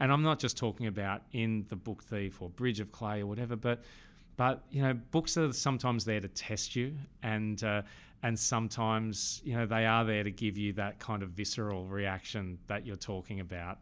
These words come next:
And, uh, and, you know, and I, I kinda love that. And I love that when I'm finishing Bridge of Clay on a hot, humid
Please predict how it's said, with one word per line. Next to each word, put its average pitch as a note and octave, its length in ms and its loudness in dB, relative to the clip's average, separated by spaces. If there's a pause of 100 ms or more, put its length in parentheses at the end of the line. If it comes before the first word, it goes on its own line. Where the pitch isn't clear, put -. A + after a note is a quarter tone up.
And, G2+ 460 -4
uh, G2+ 180 0 (560)
and, A#2+ 380 2
you D3 100 4
know, C3 140 6
and B2+ 100 6
I, D3 100 6
I D3 100 4
kinda D3 300 6
love F#2+ 280 0
that. F#2+ 160 0
And A2+ 100 2
I A#2+ 60 6
love B2 300 4
that B2+ 120 -2
when A#2 160 0
I'm G#2 220 2
finishing B2 640 0
Bridge G#2 280 -2
of F#2+ 120 -10
Clay G2+ 360 0
on G#2 120 -6
a F#2+ 160 -6
hot, - 580 0 (320)
humid A2 600 0